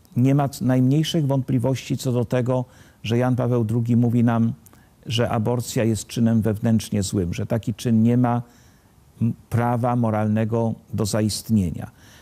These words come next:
Jan Paweł drugi mówi nam, że życie ludzkie jest, y, dobrem, które należy chronić, że nie ma żadnej sytuacji, która usprawiedliwiałaby zabójstwo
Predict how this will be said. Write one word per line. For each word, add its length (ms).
Jan 180
Paweł 280
drugi 300
mówi 260
nam, 200
że 160
życie 360
ludzkie 420
jest, 440
y, 540
dobrem, 580
które 280
należy 400
chronić, 520
że 120
nie 140
ma 260
żadnej 480
sytuacji, 580
która 240
usprawiedliwiałaby 920
zabójstwo 640